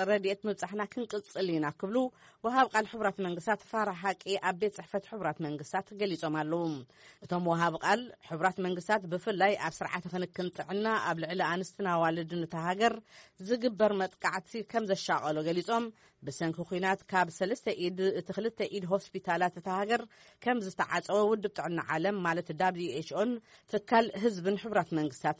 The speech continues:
ገሊጾም ኣለዉ። እዚ ድምፂ ኣሜሪካ እዩ። ሚኒስትር መከላኸሊ ኣሜሪካ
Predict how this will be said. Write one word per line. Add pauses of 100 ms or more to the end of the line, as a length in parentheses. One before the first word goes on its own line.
(160)
ገሊጾም
ኣለዉ። (1200)
እዚ (300)
ድምፂ
ኣሜሪካ (100)
እዩ። (1200)
ሚኒስትር
መከላኸሊ
ኣሜሪካ